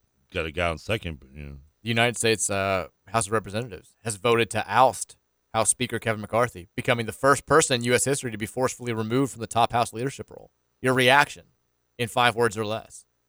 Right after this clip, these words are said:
Speaker 1: Who's Andrew McCarthy?
Speaker 2: Kevin.
Speaker 1: Ja-,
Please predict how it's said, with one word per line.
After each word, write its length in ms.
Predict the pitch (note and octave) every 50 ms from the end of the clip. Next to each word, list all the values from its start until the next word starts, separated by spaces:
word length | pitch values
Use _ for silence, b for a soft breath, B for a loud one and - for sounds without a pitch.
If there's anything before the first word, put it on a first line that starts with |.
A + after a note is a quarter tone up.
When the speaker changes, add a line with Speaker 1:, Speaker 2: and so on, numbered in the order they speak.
| _ _ _ _ -
Speaker 1:
Who's 340 | G#2+ A2 F#2+ - - - _ _ _ _ _ _ _ _ _
Andrew 320 | - F#2 F#2+ G2 F#2 G#2 G#2
McCarthy? 640 | G2+ F#2 - - G2 G#2+ A#2 - G#3 G#3+ G#3 D#3 _ _ _ _ _ _ _
Speaker 2:
Kevin. 240 | - - - _ _ _ _ _ _ _ _ _ _ _
Speaker 1:
Ja-, 220 | - F2+ G2+ B2+